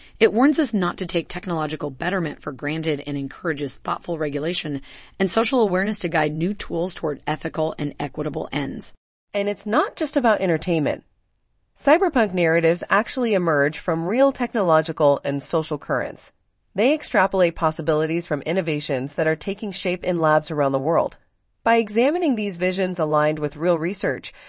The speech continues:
Speaker 2: we can gain critical perspectives on how emerging tools might impact society in the near future.
Speaker 1: That's a great point. And these stories also allow us to be proactive in shaping the integration of technology for the greater good.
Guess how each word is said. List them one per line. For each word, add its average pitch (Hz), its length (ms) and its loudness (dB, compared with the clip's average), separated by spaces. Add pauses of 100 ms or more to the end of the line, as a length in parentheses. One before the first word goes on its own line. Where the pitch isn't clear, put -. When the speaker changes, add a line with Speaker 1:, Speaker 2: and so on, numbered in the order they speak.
(160)
Speaker 2:
we 269 140 0
can 294 160 0
gain 202 220 0
critical 196 360 0
perspectives 165 760 0
on 175 140 -2
how 214 320 0
emerging 190 560 -2
tools 151 460 2 (300)
might 240 240 2
impact 247 400 0
society 147 600 0
in 190 200 -6
the 170 80 2
near 151 220 0
future. - 480 -4 (360)
Speaker 1:
That's 190 300 -4
a 190 100 2
great 170 360 0
point. - 360 -12 (400)
And 196 140 2
these 269 180 4
stories 180 360 2
also 180 340 -2
allow 165 300 0
us 151 140 -6
to 151 80 -10
be 147 120 -4
proactive 165 680 -2
in 143 140 -4
shaping 170 440 -4
the 147 80 -6
integration 147 520 -6
of 139 80 -8
technology 160 560 -6
for 147 140 -10
the 147 80 -10
greater 156 280 -8
good. - 280 -12